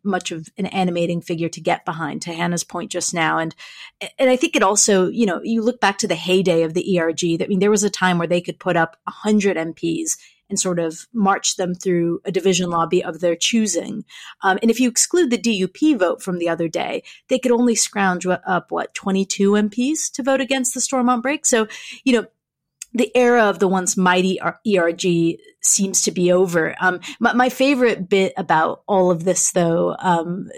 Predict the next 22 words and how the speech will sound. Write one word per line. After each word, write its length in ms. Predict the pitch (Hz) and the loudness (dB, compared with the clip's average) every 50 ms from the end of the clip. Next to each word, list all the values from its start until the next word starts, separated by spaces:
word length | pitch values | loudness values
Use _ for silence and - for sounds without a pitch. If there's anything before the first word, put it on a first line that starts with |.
| - 208 | -8 -4
this 180 | 202 175 - | -2 -2 -2
whole 160 | - 190 185 | 0 -2 0
saga 380 | 170 - - 190 185 180 175 175 | 0 2 2 2 2 4 2 0
with 100 | 170 165 | 2 2
the 100 | 175 170 | 2 2
WhatsApp 380 | 175 175 165 - 208 196 190 - | 2 2 2 0 0 0 0 0
groups, 260 | - 233 226 - - | -2 0 0 0 -2
is 100 | 214 185 | 0 2
that, 280 | 262 240 175 - - - - - - - - | 2 2 2 0 -4 -12 -20 -20 -20 -14 -12
according 380 | - - - 247 254 262 226 208 | -8 -2 0 0 2 2 0 -2
to 100 | - 202 | -4 -4
The 100 | 165 180 | -4 -4
Telegraph, 500 | - - 196 190 196 190 190 170 165 - | -2 0 2 2 2 4 2 2 0 2
there 160 | - 180 175 | 0 0 0
are 80 | 185 185 | 0 -2
reportedly 520 | - - - 214 196 208 190 196 190 185 | -2 -2 0 0 2 2 0 0 -2 -4
four 540 | - - - - 196 190 214 247 294 339 359 - _ - | -4 -6 -6 -4 -4 -2 -2 -2 -2 -4 -6 -10 _ -2
E 140 | 269 285 285 | 2 2 2
R 100 | 285 277 | 2 2
G 160 | 240 285 277 | 2 0 0
WhatsApp 380 | 269 285 - - - 277 269 | 0 -2 -2 -2 -2 -2 -2
groups. 420 | - 294 302 349 339 - - - | -2 -2 -2 -2 -2 -2 -2 -4